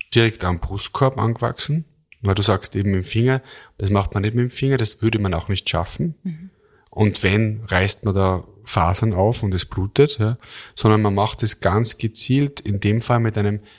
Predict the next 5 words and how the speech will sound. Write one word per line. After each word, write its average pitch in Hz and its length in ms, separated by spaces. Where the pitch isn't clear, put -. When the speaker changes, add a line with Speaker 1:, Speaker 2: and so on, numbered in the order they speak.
Speaker 1:
Elektroskalpell. 92 1040
Und 95 280
das 98 120
heißt, 98 200
man, 90 200